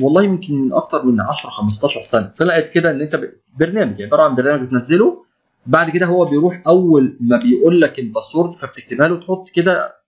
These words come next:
الرمز، كان رز-، رمز عدسة كده، فيطلع لك أنت كتبت إيه، يعني يطلع لك الحروف بالظبط زي ما كتبتها. فقال لي إن ده بروتوكول غير آمن.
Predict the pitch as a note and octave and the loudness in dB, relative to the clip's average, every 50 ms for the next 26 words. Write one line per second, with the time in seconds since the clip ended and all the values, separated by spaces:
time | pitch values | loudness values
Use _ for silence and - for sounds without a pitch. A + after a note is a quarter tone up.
0 | _ _ _ _ B2 A2+ A#2 C3+ D#3 F3 F#3 D#3 C#3 C3+ A#2 - - B2 A2 A2+ | _ _ _ _ -4 0 2 4 4 2 0 -2 -4 -8 -8 -6 -6 -4 -4 2
1 | A#2+ C#3+ D#3 D3+ - - B2+ B2 C#3 D3+ D#3+ C#3 B2 A2+ A2+ C3 C#3+ C#3+ B2 - | 2 2 2 2 -4 -10 -2 0 2 2 2 0 -2 0 0 2 0 0 -4 -4
2 | B2 - D#3 D#3 F#3 F#3+ - _ _ _ _ _ - B2+ B2 B2 C#3 D3 E3 F3+ | -8 -8 -4 -4 -4 -4 -6 _ _ _ _ _ 0 0 0 0 0 0 0 0
3 | G3 G3 F#3+ - D#3 C3+ B2 B2 B2+ B2+ E3+ E3+ - _ - A#3+ C#4 - B3+ A3 | 2 0 0 -2 -2 -6 -4 -6 -4 -4 -4 -4 -4 _ -2 2 4 4 4 4
4 | F2+ F2+ F2 F2+ - A2+ B2 C#3 D3+ D3+ D3+ - - - - - _ _ B2 C3 | 2 -4 -10 -8 -4 0 2 2 2 2 -2 -8 -18 -20 -20 -20 _ _ -2 -2
5 | C3+ C3+ - - A2+ G2+ G#2 D3 D3 - - - C3+ B2 G#2+ - _ - _ _ | -2 -2 -6 -10 -10 -2 -2 -2 -2 -2 -8 -6 -6 -6 -6 -10 _ -20 _ _
6 | - - - - _ _ _ _ _ _ _ _ - - C3 - - A#3+ D4 D4 | -16 -16 -16 -16 _ _ _ _ _ _ _ _ -2 -2 -2 2 4 4 6 6
7 | C4 G#3+ E3+ D3 C#3 C#3 F#3+ G3+ A3 F#3+ D3 - - - - - F3+ F3+ D3 A#2 | 6 4 4 2 2 2 2 0 0 -2 -4 -6 -12 -10 -2 0 0 2 0 0
8 | A2+ C3+ E3 E3 C3+ - - B2+ B2 A#2 G#2+ G2 F2 D2+ | 2 0 0 0 -2 -2 0 2 2 2 2 -2 -4 -6